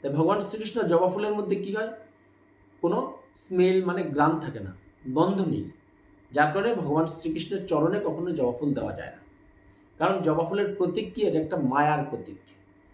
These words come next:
যেমন জবা ফুল পছন্দ করে ভগবান শ্রীকৃষ্ণের যে মায়া শক্তি আমাদের কে? মা কালী, তিনি জবা ফুল পছন্দ করেন। কারণ মা কালীকে কখনো সুগন্ধ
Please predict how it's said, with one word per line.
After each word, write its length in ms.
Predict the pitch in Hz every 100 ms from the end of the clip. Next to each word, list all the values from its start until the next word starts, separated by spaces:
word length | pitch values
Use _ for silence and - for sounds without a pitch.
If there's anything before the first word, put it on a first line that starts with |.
| -
যেমন 240 | 147 180 175
জবা 160 | 165
ফুল 160 | 156 180
পছন্দ 340 | 175 151 165 165
করে 140 | 180
ভগবান 280 | 151 135 147
শ্রীকৃষ্ণের 520 | 147 160 180 180 185
যে 80 | 165
মায়া 300 | 131 139 175
শক্তি 540 | - 156 - - 123 - - _ -
আমাদের 400 | 123 139 190 - - _ _ _ -
কে? 340 | 160 - - - _ _ _ -
মা 200 | 139 165
কালী, 200 | 151 107 95 - _ - -
তিনি 200 | 196 226
জবা 280 | 190 165 147
ফুল 120 | 143
পছন্দ 340 | - - 110 -
করেন। 160 | - - - - _ - - -
কারণ 300 | 139 190 247 - - _ _ _ _ _ _ _ _ - _ -
মা 180 | 135 147
কালীকে 260 | 202 - 233
কখনো 420 | 180 170 196 - - -
সুগন্ধ 540 | - 196 220 214